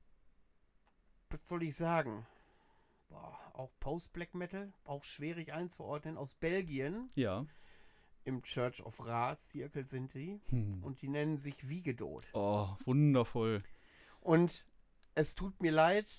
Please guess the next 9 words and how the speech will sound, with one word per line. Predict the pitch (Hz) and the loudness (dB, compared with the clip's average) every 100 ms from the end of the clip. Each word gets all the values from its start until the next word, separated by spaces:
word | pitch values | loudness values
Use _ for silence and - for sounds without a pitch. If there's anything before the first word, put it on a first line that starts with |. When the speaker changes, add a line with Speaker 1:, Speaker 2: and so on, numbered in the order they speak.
| - | -6
Speaker 1:
an | 151 151 | -2 0
alle | 156 156 | 2 4
Hörer, | 143 170 180 196 214 | 4 0 0 -2 -4
aber | 147 139 | -6 -6
ich | 135 | -6
konnte | - 151 139 143 | -4 -4 -2 -8
mich | 135 139 | -6 -4
nicht | 175 - - | -6 -8 -12
entscheiden, | 156 160 - 127 131 139 151 165 | -8 -4 0 0 0 -4 -8 -12